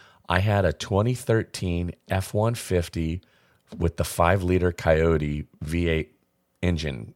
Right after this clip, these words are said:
in it, and it was able to tow our trailer, but that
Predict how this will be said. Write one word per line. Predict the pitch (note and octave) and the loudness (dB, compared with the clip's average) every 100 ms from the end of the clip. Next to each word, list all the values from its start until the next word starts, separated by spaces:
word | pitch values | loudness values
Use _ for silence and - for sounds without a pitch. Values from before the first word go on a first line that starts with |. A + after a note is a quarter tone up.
| - | -8
in | D2+ | -4
it, | D#2 - _ _ _ - - _ - | -4 -6 _ _ _ -20 -20 _ -2
and | G2+ | 0
it | F#2+ | 2
was | D3+ | 2
able | D3 D#3+ D#3+ | 2 0 -2
to | - | -6
tow | C#3 D#3 C#3+ | -4 0 2
our | C#3 | 2
trailer, | C3 C#3 C3+ F#2+ C#2+ - _ - - - | 0 -2 0 0 0 -6 _ -20 -20 -8
but | G2 F2+ - | 2 2 4
that | G2+ A#2 A#2+ | 4 4 0